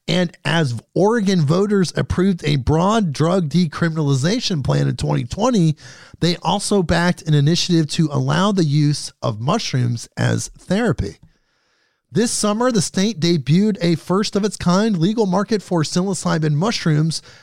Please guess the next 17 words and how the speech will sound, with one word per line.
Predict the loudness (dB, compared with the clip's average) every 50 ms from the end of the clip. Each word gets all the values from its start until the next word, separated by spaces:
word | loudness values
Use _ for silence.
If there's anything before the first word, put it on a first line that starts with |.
| _ _
more | -2 0 0 2 2
widely | 0 0 0 0 0 0 0 0 0
known | 2 2 2 2 2 0 -2 -2 -4 -6
as | -6 -4 -4 -4 -6 -10 -12 _
magic | -2 -2 0 0 0 -2 -4 -4
mushrooms. | -4 -6 -4 -6 -10 -12 -14 -14 -16 -16 -16 -16 -18 _ _ _ _ _ _ _ _ _ _ _ _ _
Far | -6 -2 0 2 2 2 2 0 0 -2
from | -2 0 0 2
the | 2 0
days | 2 0 2 4 4 4 2 0 0
of | 0 0
illicit | 2 2 2 0 2 0 -2 -4 -2
consumption | -4 -4 -4 -2 0 0 0 0 0 0 -2 -2 0 0
in | 0 2 2 2
basements | 2 0 0 0 0 0 -2 -2 -2 -2
and | -6 -6 -4
vans, | -2 -2 0 2 2 2 0 0 -2 -6 -8